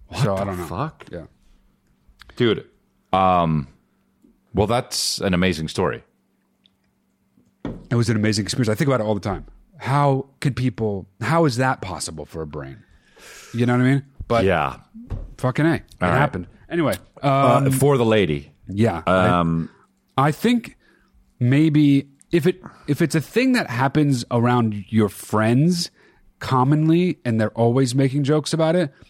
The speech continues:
Speaker 2: here's what you say. So you can prevent it from continuing to happen. Just say, why do you guys think that when I'm not at work, I wanna keep on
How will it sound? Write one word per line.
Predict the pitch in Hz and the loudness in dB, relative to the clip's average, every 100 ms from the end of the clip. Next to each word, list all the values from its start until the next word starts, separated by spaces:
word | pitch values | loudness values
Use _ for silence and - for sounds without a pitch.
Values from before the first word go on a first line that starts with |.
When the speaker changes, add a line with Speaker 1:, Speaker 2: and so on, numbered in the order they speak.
| _ _ _ | _ _ _
Speaker 2:
here's | - 143 135 | -2 0 2
what | 110 | 0
you | 85 | -4
say. | 87 85 73 _ _ _ | -6 -8 -12 _ _ _
So | - - | -6 0
you | 131 | 2
can | 127 | 2
prevent | 113 117 131 | -2 0 -2
it | 110 | -2
from | 107 - | -6 -6
continuing | 113 104 113 98 92 | -6 -2 0 0 -2
to | |
happen. | 85 85 - - _ _ _ - | -4 -8 -14 -20 _ _ _ -18
Just | - 165 175 | -2 0 0
say, | - 135 120 113 _ _ _ _ _ _ _ _ _ _ _ _ | 0 2 2 -2 _ _ _ _ _ _ _ _ _ _ _ _
why | - 104 123 208 | -10 -2 2 4
do | |
you | 233 | 4
guys | 190 180 143 | 2 0 -2
think | - 120 131 - | -2 0 0 -2
that | 92 | -4
when | 110 | -2
I'm | 107 101 | -2 0
not | 110 117 | 2 2
at | 110 | 0
work, | 92 104 120 | 0 -2 0
I | 98 | -2
wanna | 104 110 85 | 0 -2 -6
keep | - - 139 - | -12 -4 -4 0
on | 110 101 | -2 0